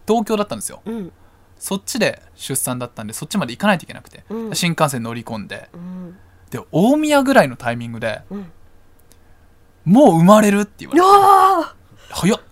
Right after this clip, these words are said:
Speaker 1: 早っ。え？
Speaker 2: あと四十分ぐらいかかるよね。
Speaker 1: 「三時間ぐらいしかかかってないよ、まだ」と思って。
Speaker 2: うん。
Speaker 1: 「もう頭出てるらしい」って言われて。
Speaker 2: <laughs> うわー！
Speaker 1: 「え？で、そもそもちょっと待って。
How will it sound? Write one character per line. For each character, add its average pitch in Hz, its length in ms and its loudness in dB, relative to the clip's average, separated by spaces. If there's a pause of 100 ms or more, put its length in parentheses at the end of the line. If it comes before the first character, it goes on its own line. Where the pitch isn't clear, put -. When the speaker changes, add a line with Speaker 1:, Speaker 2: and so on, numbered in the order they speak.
(460)
Speaker 1:
早 214 300 2
っ。 - 80 -2
え？ 226 140 -2 (280)
Speaker 2:
あ 269 100 -10
と - 80 -10
四 254 200 -6
十 311 120 -8
分 381 160 -8
ぐ 392 60 -4
ら 302 80 -4
い - 20 -6
か 233 80 -10
か 220 120 -8
る 190 60 -8
よ 175 100 -10
ね。 185 160 -10
Speaker 1:
「三 226 280 -2
時 - 100 -6
間 285 120 -4
ぐ 302 60 -4
ら 285 60 -2
い 226 40 -6
し - 40 -8
か 160 100 -2
か - 80 -12
か 151 60 -10
っ 143 40 -10
て - 100 -10
な 127 80 -6
い 107 40 -12
よ、 - 120 -20
ま 123 120 -14
だ」 104 120 -16
と - 60 -20
思 98 100 -20
っ - 40 -20
て。 - 140 -20
Speaker 2:
う 208 80 -10
ん。 214 280 -10 (960)
Speaker 1:
「も 202 200 6
う - 20 0
頭 269 380 0
出 139 140 -6
て 202 140 0
る 208 80 0
ら 208 120 -2
し 196 180 -4
い」 - 40 -6
っ - 20 -20
て - 100 -18
言 113 40 -16
わ 117 60 -14
れ 147 60 -14
て。 120 120 -16
Speaker 2:
<laughs> - 280 -16
う 277 60 2
わ 381 140 4
ー！ 523 920 8 (140)
Speaker 1:
「え？ - 0 -
で、 247 60 -6
そ - 160 0
も 339 120 4
そ 392 100 2
も 349 80 -2
ち 349 80 2
ょ 349 40 2
っ - 20 -20
と - 80 2
待 175 160 4
っ - 20 -20
て。 107 160 -10